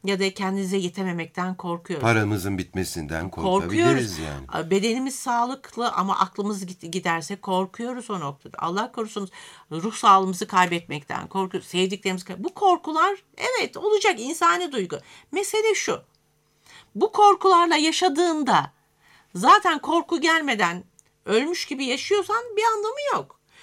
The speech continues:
Speaker 1: O yüzden de hanımefendinin bizden şunu yapması lazım. Evet, hayatında eşin bir yere kadar, evladın bir yere kadar. İnsanın evladı, eşi hayatında var diye yalnızlık değil.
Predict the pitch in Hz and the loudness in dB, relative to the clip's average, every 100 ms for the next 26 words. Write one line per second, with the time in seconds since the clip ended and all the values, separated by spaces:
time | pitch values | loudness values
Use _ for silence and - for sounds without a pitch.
0 | - - 349 480 370 294 392 415 392 392 | -12 -4 -2 0 -2 -2 -4 -4 -2 -2
1 | 311 226 196 202 277 240 180 180 - 349 | -2 -4 -4 -4 -6 -4 -4 -6 -8 -4
2 | 339 175 - 147 - 107 117 - - 392 | 0 0 0 -8 -8 -8 -8 -10 -4 0
3 | 254 247 - - - - - 240 302 339 | 0 -2 -12 -20 -20 -20 -4 0 4 2
4 | 339 330 - - 254 - 370 277 277 285 | 2 -2 -2 -2 -2 0 0 0 0 0
5 | 269 269 - - - 190 - 208 214 214 | -2 -6 -12 -14 -16 -16 -6 -4 0 0
6 | 226 240 240 220 202 202 196 175 139 139 | 0 -4 -6 -4 -4 -6 -6 -8 -8 -10
7 | - - _ _ - 277 - 311 285 277 | -16 -20 _ _ -6 -6 -4 -6 -4 -2
8 | 269 269 262 - - - 262 - 196 214 | 2 2 2 -4 -4 -6 -8 -8 -4 2
9 | 214 220 233 214 208 233 220 202 196 190 | 2 0 -6 -2 2 2 2 -2 0 0
10 | 220 220 202 202 - - 220 160 | 0 -4 -4 -6 -8 -6 -4 -4